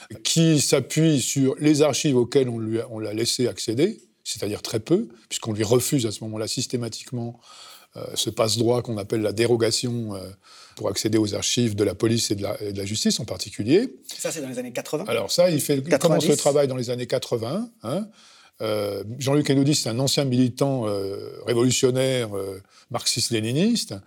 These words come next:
Speaker 1: qui abandonne son organisation, enfin qui arrête de militer en quatre-vingt-deux et qui devient éducateur à la pro-, protection judiciaire de la jeunesse, ce sont des prolongements de son engagement militant,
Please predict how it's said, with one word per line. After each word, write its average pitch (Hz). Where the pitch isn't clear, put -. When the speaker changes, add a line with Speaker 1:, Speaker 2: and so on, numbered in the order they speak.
Speaker 1:
qui -
abandonne 120
son 117
organisation, 113
enfin 98
qui 110
arrête 117
de 113
militer 113
en 107
quatre-vingt-deux 110
et 202
qui 208
devient 127
éducateur 156
à 107
la 104
pro-, -
protection 127
judiciaire 110
de 104
la 101
jeunesse, 147
ce -
sont 98
des 95
prolongements 123
de 120
son 113
engagement 107
militant, 110